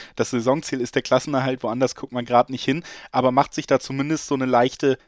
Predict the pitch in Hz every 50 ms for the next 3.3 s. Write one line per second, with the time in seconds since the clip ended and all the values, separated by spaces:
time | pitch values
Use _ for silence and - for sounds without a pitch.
0 | _ _ _ - 123 117 - - - - 110 135 165 170 160 147 143 143 143 131
1 | 123 113 - 107 110 120 - - - - - 123 117 120 107 107 - 120 113 110
2 | 104 113 113 123 127 120 123 120 113 113 120 117 - 117 110 107 110 127 - -
3 | 151 160 170 - -